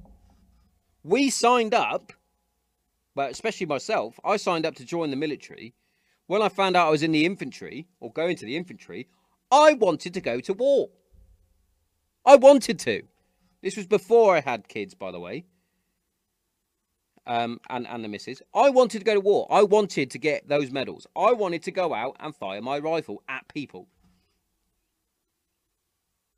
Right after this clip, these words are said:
I'm supposed to be normal. Ain't the case. And that's what we need to, um,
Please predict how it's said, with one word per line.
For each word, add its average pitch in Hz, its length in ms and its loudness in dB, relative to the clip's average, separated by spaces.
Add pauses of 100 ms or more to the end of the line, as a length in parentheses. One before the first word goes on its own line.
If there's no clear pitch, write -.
(1200)
I'm 214 160 6
supposed 233 280 4
to - 40 -6
be 233 80 2
normal. 220 540 4 (2000)
Ain't 214 180 0
the 196 60 -4
case. - 480 -8 (400)
And 147 180 -6
that's 220 320 4
what 185 140 2
we 156 80 0
need 160 200 -2
to, 143 360 -2
um, 123 340 0